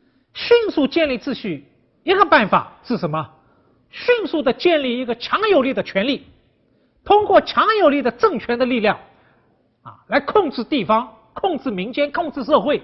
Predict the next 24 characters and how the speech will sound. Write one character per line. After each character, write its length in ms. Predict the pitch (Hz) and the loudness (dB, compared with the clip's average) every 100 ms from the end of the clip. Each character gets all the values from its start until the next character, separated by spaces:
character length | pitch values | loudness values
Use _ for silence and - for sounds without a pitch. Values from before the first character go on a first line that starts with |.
| - | -8
控 200 | - 320 | -12 -10
制 100 | - | -6
舆 180 | 247 190 | -4 -2
论， 160 | 285 - _ _ _ _ _ _ _ _ _ | -2 -4 _ _ _ _ _ _ _ _ _
怎 80 | 156 | -12
么 80 | 156 | -8
样？ 200 | 180 123 _ _ _ _ _ - | -8 -10 _ _ _ _ _ -12
那 80 | |
当 260 | 202 233 208 | -6 -4 -4
然 120 | 156 | -8
秩 160 | - 160 | -10 -14
序 160 | - | -14
就 100 | 113 | -18
恢 220 | 107 131 131 | -20 -20 -20
复 160 | - | -20
了， 60 | - _ _ _ _ | -20 _ _ _ _
是 120 | - 214 | -12 -4
吧？ 240 | 208 202 _ _ _ _ _ _ _ _ _ _ _ _ _ _ _ _ _ _ _ | -4 -4 _ _ _ _ _ _ _ _ _ _ _ _ _ _ _ _ _ _ _
还 220 | _ 175 | _ -10
有 160 | 320 302 | -8 -8
一 20 | |
种 140 | 151 139 | -8 -10
方 240 | 147 156 | -12 -12
法 260 | - 87 | -16 -20